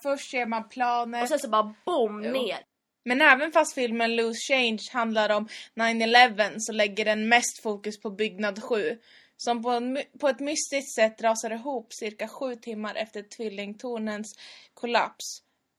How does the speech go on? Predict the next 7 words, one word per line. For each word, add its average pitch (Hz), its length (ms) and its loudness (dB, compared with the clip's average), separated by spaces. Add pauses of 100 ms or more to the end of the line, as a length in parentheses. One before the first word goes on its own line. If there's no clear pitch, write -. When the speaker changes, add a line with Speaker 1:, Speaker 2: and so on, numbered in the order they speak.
Speaker 1:
utan 233 760 -2
att 208 140 -14
ha 214 80 -16
träffats 208 480 -12
av 202 160 -4
ett 208 100 -8
flygplan. 226 800 -2